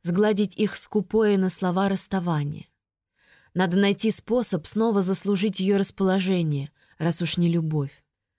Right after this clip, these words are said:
Может, он добьется симпатии ее дочери?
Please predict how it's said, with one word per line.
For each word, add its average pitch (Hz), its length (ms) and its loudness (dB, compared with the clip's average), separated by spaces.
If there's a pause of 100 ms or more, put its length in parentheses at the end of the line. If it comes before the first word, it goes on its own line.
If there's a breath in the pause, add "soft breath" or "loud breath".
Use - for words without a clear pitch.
(160)
Может, 170 320 2
он 180 140 4
добьется 180 460 0
симпатии 185 600 0
ее 180 340 2
дочери? 165 640 -2